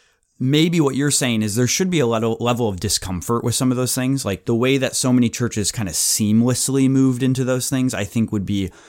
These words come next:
um, indicative that their understanding of the church, and I'm not even speaking to leaders here, just, like, even just, like, the average church-going person or, or professing Christian, like, it did seem like the pandemic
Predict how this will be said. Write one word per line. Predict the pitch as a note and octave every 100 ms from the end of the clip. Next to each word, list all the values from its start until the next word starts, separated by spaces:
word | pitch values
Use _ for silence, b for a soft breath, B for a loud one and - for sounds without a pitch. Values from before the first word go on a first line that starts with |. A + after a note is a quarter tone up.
| B B -
um, | F#2+ F2 E2+ D#2+ D#2 B B B B B B B B
indicative | - C#3 B2 A2 B2+ B2 B2+ B2+ A#2+ -
that | G2 G#2+ G2+ F#2+ - -
their | - A2+ G#2
understanding | G#2+ G#2 F#2 - F#2 F#2+ F#2+
of | E2+
the | E2+
church, | - - F2 F2 - -
and | B2+
I'm | D3+
not | F3 F#3
even | F#3+ D3+
speaking | C#3 D3+ B2+
to | A2
leaders | G2+ A2+ G#2+ F2
here, | E2+ D#2
just, | D#2 G#2+
like, | A2+ F#2 - _ -
even | C3 D3+
just, | B2
like, | G2+ D#2+
the | - -
average | G2+ G#2+ G#2+ G2+ E2+ -
church-going | G#2+ F#2+ - - G2 F#2 F2+
person | - F#2+ - F#2
or, | F2
or | E2 F2 D#2+ -
professing | G2 G2+ F#2+ F#2
Christian, | F2 G#2 - E2+ D2+
like, | D2+ D#2+ B B B B B
it | C#3 B2
did | F3 E3
seem | E3+ D#3
like | B2 G2
the | G#2+
pandemic | G#2+ A2 G2 G#2 G2 -